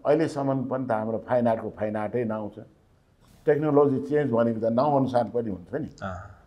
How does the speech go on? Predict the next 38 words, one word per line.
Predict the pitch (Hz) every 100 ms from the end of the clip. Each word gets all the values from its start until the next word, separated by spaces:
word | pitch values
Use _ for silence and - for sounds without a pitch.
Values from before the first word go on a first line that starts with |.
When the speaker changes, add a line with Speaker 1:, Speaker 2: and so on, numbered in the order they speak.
| -
Speaker 1:
अहिले | 147 151
कुनै | - 156
कलाकारलाई | 151 147 139 123 127 139 131
गएर | 123 135
पुरानो | 123 127 127
कलाकारलाई | 123 120 123 120 113 131
प्लास्टिक | 127 127 131 131
आर्ट | 135 127 - -
के | 165
हो | 120 147
भनेर | 107 104 117
चाहिँ | 117 131 139 127
यो | 131
त |
थाहा | 139 - 123
छैन, | 127 139 139 - - -
प्लास्टिकमा | 139 139 147 127 123
काम | 123 123
गर्ने | 120 113
हो | 101 92
कि | 123
भन्ला | 92 92 110
नि। | 135 87 - - - - -
तर |
त्यो | 113 165
होइन, | 131 98
एउटा | 95 113 120
मुभमेन्टमा | 120 139 143 139 110 120 156 - - -
त्यो | 135
फ्रेन्च | 143 143 139
भाषामा | 92 92 117 151
लिएको | 156 160 120
त्यो | 95 127
एउटा | 110 123
मुभमेन्ट | 135 160 151 147
हो | 110 98
त्यो, | - - _ 113
Speaker 2:
उम्। | 101